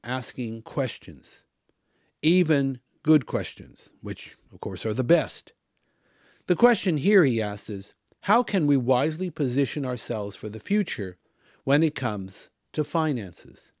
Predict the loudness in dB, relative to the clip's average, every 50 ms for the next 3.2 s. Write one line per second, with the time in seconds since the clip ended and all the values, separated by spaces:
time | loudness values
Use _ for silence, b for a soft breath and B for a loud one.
0 | _ _ _ _ _ _ _ _ _ _ _ _ _ -2 0 0 0 -2 -4 -4
1 | -4 -4 -4 -2 0 0 0 0 -2 -8 -14 -16 -16 -16 _ _ _ _ _ _
2 | _ _ _ _ _ _ -4 -2 -2 -2 -2 -4 -8 -8 -8 -4 -2 0 0 0
3 | -2 -6 -14